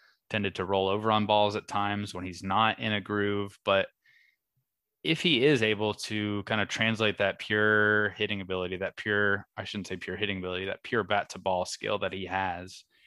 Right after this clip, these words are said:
into a swing that works for him and helps translate that raw power that he has into game, I feel like he, he has a chance to be one of the more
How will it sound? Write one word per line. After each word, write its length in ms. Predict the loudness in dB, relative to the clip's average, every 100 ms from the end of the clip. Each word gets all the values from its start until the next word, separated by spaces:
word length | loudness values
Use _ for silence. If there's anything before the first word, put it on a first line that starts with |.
| _ -6
into 280 | -4 -2 -2
a 40 |
swing 280 | -2 -2 0
that 140 | 0
works 240 | 0 -2 -2
for 140 | -4
him 420 | -4 -6 -6 -8 -12 _ _ _ _ _ _ _ _ -20 -16 -4
and 120 | 0
helps 240 | 2 0 -2
translate 480 | 0 0 0 0
that 180 | 0 0
raw 160 | 0 0
power 240 | 0 -2
that 120 | -2
he 60 | -4
has 200 | -4 -4
into 220 | -6 -6
game, 260 | -8 -8 -8
I 60 | -6
feel 160 | -4
like 100 | -4
he, 260 | -6 -10 -8
he 100 | -2
has 160 | -2 -2
a 60 |
chance 280 | -4 -6 -6
to 60 | -10
be 100 | -8
one 180 | -6 -4
of 40 |
the 60 | -4
more 400 | -2 -2 -2